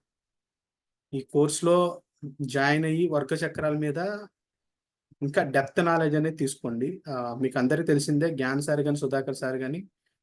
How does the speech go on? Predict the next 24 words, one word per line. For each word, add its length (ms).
more 180
than 140
ట్వంటీ 280
ఇయర్స్ 500
ఈ 460
జ్యోతిషం 540
మీద 200
రీసెర్చ్ 520
చేస్తూ 280
ఉన్నారు, 300
ఇంకా 200
చేస్తూనే 460
ఉన్నారు. 460
So, 40
వాళ్ళ 260
నాలెడ్జ్ 400
అనేది 600
మీకు 200
తక్కువ 340
టైంలో 600
ఈ 80
వర్గ 280
చక్రాల 400
మీద 220